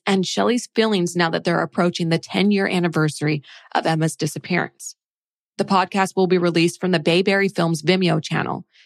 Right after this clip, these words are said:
in November of twenty twenty-two. It'll be released to all Help Find Emma social media accounts and the official website, help find emma fillipoff dot com.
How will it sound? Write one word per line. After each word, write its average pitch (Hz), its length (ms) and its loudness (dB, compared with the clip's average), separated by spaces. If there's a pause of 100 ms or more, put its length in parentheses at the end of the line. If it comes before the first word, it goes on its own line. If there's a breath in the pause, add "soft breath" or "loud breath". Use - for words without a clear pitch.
(200 soft breath)
in 190 80 0
November 190 440 2
of - 180 -2
twenty 165 420 0
twenty-two. 151 680 -2 (580)
It'll 196 160 2
be 214 180 2
released 190 500 2
to 196 140 -4
all 196 220 2
Help 185 240 -2
Find 170 320 -2
Emma 165 220 0
social 160 360 -2
media 185 320 2
accounts - 480 -6 (420 loud breath)
and 185 140 0
the 185 60 4
official 202 480 0
website, 160 560 -2 (260)
help 190 360 -2
find 240 320 -2
emma 156 360 0
fillipoff 147 560 -2
dot - 240 0
com. - 360 -6